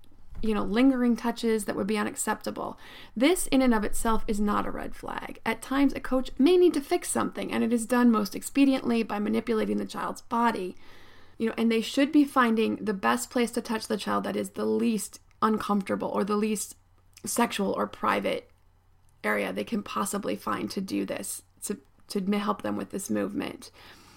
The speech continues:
It's a rare occurrence, it's done quickly, it's done efficiently, and always respectful by asking first. And there's no other signs of grooming. This is a coach doing their job.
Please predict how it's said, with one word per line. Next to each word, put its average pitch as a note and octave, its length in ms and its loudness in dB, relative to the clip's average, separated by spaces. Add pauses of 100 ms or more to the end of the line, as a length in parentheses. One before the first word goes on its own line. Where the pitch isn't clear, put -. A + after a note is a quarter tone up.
(280)
It's A3+ 140 0
a A3 40 4
rare A#3+ 320 4
occurrence, B3 480 0
it's G3 160 -6
done G#3+ 220 -8
quickly, C4+ 420 0
it's G3+ 100 -8
done G#3 160 -2
efficiently, A3 640 -2
and G#3 140 -4 (100)
always G#3+ 320 2
respectful G#3 460 -6
by G#3 240 -4
asking G3 380 -4
first. - 420 -8
And G#3 100 -2
there's G3 220 -4
no A3 160 2
other G#3+ 160 0
signs G3+ 320 -2
of G3 100 -4
grooming. B3 480 2 (260)
This B3+ 180 0
is A#3 100 0
a A3+ 60 0
coach G3+ 320 -6
doing - 260 -6
their F#3 120 -8
job. - 480 -8